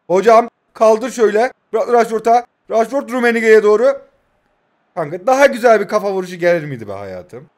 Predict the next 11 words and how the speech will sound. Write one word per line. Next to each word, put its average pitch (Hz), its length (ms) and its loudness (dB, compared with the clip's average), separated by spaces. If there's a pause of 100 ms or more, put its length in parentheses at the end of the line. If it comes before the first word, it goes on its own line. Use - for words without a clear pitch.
Girmeyeceğim. 170 540 -8 (200)
Forlan 180 500 -8
dönecek 185 360 -6
aşağı 202 300 -6
oynayacak. 113 360 -8 (1000)
Oy 196 380 -4
Arnold'u 180 440 -4
mu 370 100 -16
kaçırdın 165 440 -6
sen? 117 300 -10 (3250)
Tamam. 170 320 -2